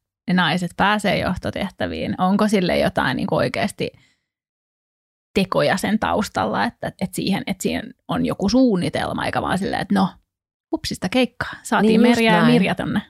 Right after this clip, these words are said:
Speaker 2: Koska siis mun mielestä perheystävällisyyttä ei ole vielä se, että meillä on semmoisia tietynlaisia palveluita, jotka kuulostaa niin kuin perheystävällisyydeltä,
Speaker 1: Mm.
Speaker 2: jos siellä ei nimenomaan ole niin kuin ne isot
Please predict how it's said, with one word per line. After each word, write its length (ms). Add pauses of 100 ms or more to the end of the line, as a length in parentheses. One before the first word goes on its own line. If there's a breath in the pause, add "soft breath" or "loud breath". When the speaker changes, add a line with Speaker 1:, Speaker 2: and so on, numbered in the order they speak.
(140)
Speaker 2:
Koska 340
siis 180
mun 140
mielestä 220
perheystävällisyyttä 1120
ei 240
ole 100
vielä 220
se, 200
että 200
meillä 220
on 80
semmoisia 340
tietynlaisia 720
palveluita, 600
jotka 220
kuulostaa 580
niin 160
kuin 180
perheystävällisyydeltä, 1200
Speaker 1:
Mm. 40
Speaker 2:
jos 180
siellä 180
ei 60
nimenomaan 680
ole 220
niin 180
kuin 140
ne 120
isot 400